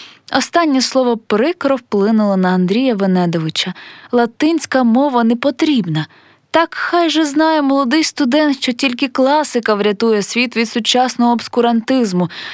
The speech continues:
як була врятувала від релігійного». Тільки вернувшись до неї, людськість знову відродиться до ясного світосприймання, до цілості натури і творчого пориву.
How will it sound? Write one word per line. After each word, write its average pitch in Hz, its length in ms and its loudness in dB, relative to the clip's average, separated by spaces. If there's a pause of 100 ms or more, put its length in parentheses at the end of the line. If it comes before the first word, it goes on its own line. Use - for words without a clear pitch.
(160)
як 262 240 0
була 220 280 2
врятувала 190 600 0
від 247 180 0
релігійного». 240 880 0 (500)
Тільки 320 340 -2
вернувшись 220 640 -2
до 208 140 0
неї, 247 400 0
людськість 277 400 -4
знову 277 420 0
відродиться 254 600 0
до 214 120 -2
ясного 226 520 0
світосприймання, 214 960 0 (280)
до 233 180 2
цілості 262 480 -2
натури 208 580 0
і 170 40 -2
творчого 254 580 -2
пориву. 190 540 -2